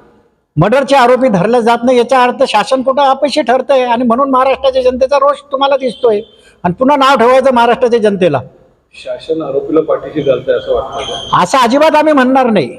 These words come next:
Speaker 1: ढिलाई जी करतात, जे कर्तृत्व निभायला पाहिजे माननीय मुख्यमंत्र्यांनी, मुख्यमंत्री महाराष्ट्राचा सक्षम आहे, गृहमंत्री हा सक्षम आहे, आम्हाला माहिती आहे, पण तुम्ही जे बोलतायत ते कृतीत आम्हाला दिसायला पाहिजे ना, ते दिसत नाही.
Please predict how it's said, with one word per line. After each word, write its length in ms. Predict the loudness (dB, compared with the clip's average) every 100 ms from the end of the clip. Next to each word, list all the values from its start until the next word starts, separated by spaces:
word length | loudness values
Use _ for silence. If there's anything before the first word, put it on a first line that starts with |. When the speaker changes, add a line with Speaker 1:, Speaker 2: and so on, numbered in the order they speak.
| -20 _ -4 0
Speaker 1:
ढिलाई 320 | 2 2 2
जी 160 | 2 2
करतात, 400 | 0 0 0 0
जे 160 | 0
कर्तृत्व 500 | 0 -2 0 -2 0 0
निभायला 400 | 0 2 2 2
पाहिजे 240 | 2 2
माननीय 400 | 2 2 2 0
मुख्यमंत्र्यांनी, 720 | 0 0 -2 0 0 0 0
मुख्यमंत्री 800 | -2 -4 -2 0 0 0 2 2
महाराष्ट्राचा 720 | 2 0 0 0 -2 0 -2 -2
सक्षम 280 | -2 0
आहे, 120 | 0 -2 -14 -20 _ 0
गृहमंत्री 460 | 2 2 0 2
हा 140 | 2 2
सक्षम 400 | -2 -2 0 2
आहे, 100 | 2
आम्हाला 200 | 2 2
माहिती 320 | 2 2 2
आहे, 320 | 0 -2 -12 -20 -20 _ _ _ _ _ -4
पण 200 | -4 -4
तुम्ही 320 | -2 0 2
जे 140 | 2
बोलतायत 420 | 2 2 0 -2 -2
ते 160 | -2
कृतीत 500 | 0 -2 0 -2 0
आम्हाला 280 | 0 2 0
दिसायला 360 | 0 0 0 0
पाहिजे 280 | 0 0
ना, 260 | 2 2 0
ते 240 | 0 -2
दिसत 440 | 0 0 0 -2 0
नाही. 240 | 0 0